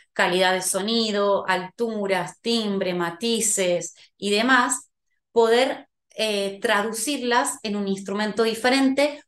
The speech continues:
o en la electrónica. De esta manera es como reinterpretar, eh, un gesto en un instrumento en otro, una especie de traducción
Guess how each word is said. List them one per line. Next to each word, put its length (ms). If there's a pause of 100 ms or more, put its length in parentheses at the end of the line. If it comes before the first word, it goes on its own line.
o 180
en 120
la 80
electrónica. 840 (260)
De 120
esta 180
manera 320
es 80
como 280
reinterpretar, 1000
eh, 460
un 200
gesto 840
en 160
un 100
instrumento 840 (340)
en 180
otro, 380
una 160
especie 320
de 160
traducción 800